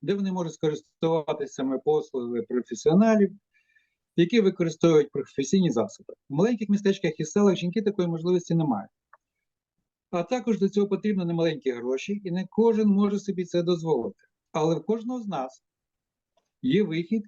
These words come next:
і є можливість це змінити. Дивіться, якщо ми зайдемо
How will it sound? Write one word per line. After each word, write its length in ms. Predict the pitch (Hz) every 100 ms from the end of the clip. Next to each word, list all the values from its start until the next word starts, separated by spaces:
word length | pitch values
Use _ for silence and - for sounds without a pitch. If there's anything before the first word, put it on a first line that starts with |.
| -
і 80 | 156
є 200 | 151 214
можливість 580 | 220 165 165 175 190
це 120 | - 156
змінити. 400 | 180 226 202 - _ _ _ _ _ _ _ _ _ _ _ _ -
Дивіться, 360 | 135 202 - 131
якщо 240 | 131 254
ми 120 | 247
зайдемо 540 | 220 202 220 208 170